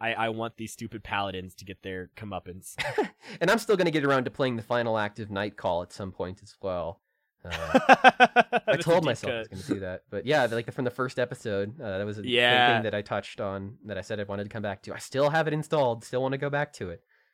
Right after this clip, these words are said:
Speaker 1: <laughs> What else have you been playing this month?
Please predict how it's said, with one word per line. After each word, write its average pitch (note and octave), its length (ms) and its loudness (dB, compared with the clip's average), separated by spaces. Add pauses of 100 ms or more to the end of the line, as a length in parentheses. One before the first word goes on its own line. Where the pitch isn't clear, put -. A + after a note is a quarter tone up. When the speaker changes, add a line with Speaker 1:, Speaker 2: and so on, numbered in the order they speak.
(600)
Speaker 1:
<laughs> C3 140 -6 (320)
What F#3+ 120 6
else A3 100 4
have G#3+ 80 -4
you G3+ 40 0
been G3 120 -4
playing D#3 340 0 (220)
this C3 140 -6
month? A2 280 -8